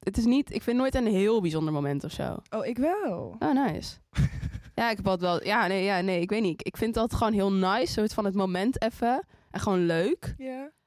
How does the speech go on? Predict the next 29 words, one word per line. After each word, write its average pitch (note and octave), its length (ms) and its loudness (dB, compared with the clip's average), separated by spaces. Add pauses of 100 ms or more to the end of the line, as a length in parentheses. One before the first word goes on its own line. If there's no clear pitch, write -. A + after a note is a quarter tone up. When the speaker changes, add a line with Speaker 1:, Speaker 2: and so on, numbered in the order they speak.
(140)
Speaker 1:
Maar G3 400 2
bij G3 100 0
mij G3 160 0
denk G3+ 140 0
ik - 80 -6
altijd G3+ 200 2
van, G3+ 120 2
ja, A3 160 2
maar D#3+ 80 0
ik D#3 60 -4
heb F#3 100 -2
meestal F#3 320 0
ook F#3+ 100 0
wel G3 80 0
gewoon F#3+ 160 0
zin G3 140 0
in F#3 100 0
de F3 80 0
week. E3+ 340 -2
En E3 100 0
dit E3+ 100 2
is - 60 0
gewoon F#3 180 2
een F3+ 60 0
nieuw F3+ 140 2
jaar E3+ 480 0
in - 80 -6
principe, G3 360 -2
maar F3+ 240 2